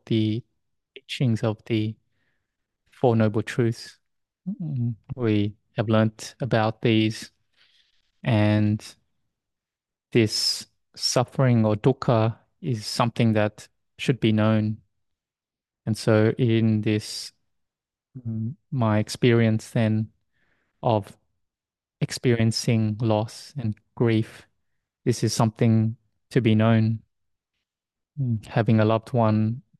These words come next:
pass, then one, uh,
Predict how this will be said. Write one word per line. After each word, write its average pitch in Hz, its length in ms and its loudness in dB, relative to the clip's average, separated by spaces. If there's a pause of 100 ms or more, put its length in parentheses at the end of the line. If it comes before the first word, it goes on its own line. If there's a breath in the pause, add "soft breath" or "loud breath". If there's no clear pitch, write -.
(140)
pass, 113 500 -2 (100)
then 110 400 -2 (640 soft breath)
one, 117 560 0 (920)
uh, 127 200 -4